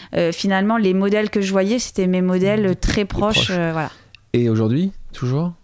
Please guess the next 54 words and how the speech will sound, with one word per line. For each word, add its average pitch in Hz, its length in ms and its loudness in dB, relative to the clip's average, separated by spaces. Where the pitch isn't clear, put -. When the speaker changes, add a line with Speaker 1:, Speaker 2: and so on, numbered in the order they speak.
Speaker 2:
Il - 40 -10
n'y 117 80 0
a - 20 0
pas 127 160 0
quelque 123 220 -4
chose, 135 280 -2
quelqu'un 117 520 0
que 123 120 -6
t'as 113 120 -2
pu - 160 -6
rencontrer 113 480 -2
qui - 120 -8
va 110 60 0
dire : « 113 120 -2
Ça, 131 160 -2
c'est, 123 200 -4
c'est - 160 -4
inspirant, 113 300 -2
pas 120 100 -2
plus » ? - 320 -8
Speaker 1:
Si, 370 320 0
comme 220 200 0
je 208 80 2
le 214 60 2
disais 208 280 0
tout - 180 -6
à 233 80 0
l'heure, 285 100 2
je - 140 -6
pense 220 180 0
que - 80 -2
le, 190 220 2
la 196 180 2
réussite 208 400 0
des 202 120 0
parcours 196 380 -2
de 190 120 2
vie 208 340 0
de 185 220 0
Tony, 196 500 0
de 196 120 0
Speaker 2:
Oui. - 60 2
Speaker 1:
Stéphane 190 460 0
Diagana, 190 680 2
d'Alain, 196 540 2
de 190 140 2
Marie-Jo, 180 420 2
voilà, 196 220 2
ce - 240 -4
sont 226 220 0
des 214 100 0
parcours 202 400 -2
qui 220 160 -2
m'inspirent, 202 500 0